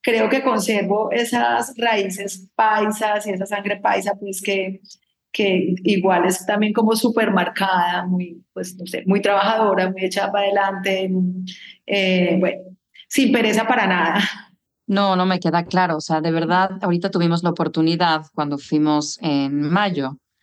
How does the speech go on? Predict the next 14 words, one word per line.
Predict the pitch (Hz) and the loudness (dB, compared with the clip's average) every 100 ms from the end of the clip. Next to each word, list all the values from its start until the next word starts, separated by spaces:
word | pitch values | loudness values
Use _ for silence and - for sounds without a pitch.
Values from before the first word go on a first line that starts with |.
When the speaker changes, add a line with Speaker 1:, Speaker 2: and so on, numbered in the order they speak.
| _ - | _ -4
Speaker 2:
a | 151 | 0
Cali | 190 180 165 151 | 2 2 2 0
a | |
hacer | 147 151 | -2 -2
una | 151 156 | -2 0
visita | 147 147 165 131 147 147 - | -2 -4 -4 -2 -2 -2 -4
dentro | 143 135 143 | -6 -4 -4
de | 139 | -4
nuestro | 135 139 151 | -4 -6 -4
Love | 147 147 147 | 0 0 -2
Tour, | - 165 147 | -2 0 0
tuvimos | 156 151 151 | 0 -2 0
la | 170 | -2
oportunidad | 170 156 156 156 160 160 | -2 -2 0 0 2 0